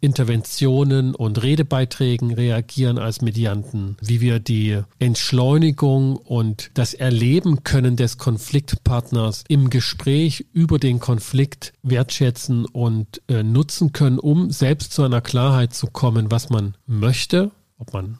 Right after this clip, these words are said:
eine neue Entscheidung möchte, auf den anderen zugehen oder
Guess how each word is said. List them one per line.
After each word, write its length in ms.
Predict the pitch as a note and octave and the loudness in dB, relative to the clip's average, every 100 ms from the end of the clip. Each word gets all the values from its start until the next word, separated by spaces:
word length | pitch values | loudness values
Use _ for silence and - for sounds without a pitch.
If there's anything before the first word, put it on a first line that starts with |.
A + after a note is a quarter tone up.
| _ | _
eine 160 | A#2 A2 | -2 2
neue 280 | A2 A2 G#2 | 2 2 2
Entscheidung 500 | A#2 B2 B2 B2 A#2 | 0 2 2 4 2
möchte, 480 | A2 - A2+ G#2+ - | 0 0 0 0 -2
auf 140 | A2+ | -6
den 140 | - A#2+ | -2 0
anderen 260 | G#2+ G#2+ | 0 -2
zugehen 460 | - C#3 A#2+ A#2 A2 | 0 0 2 2 0
oder 360 | A#2 A2 G#2 | -2 -2 -2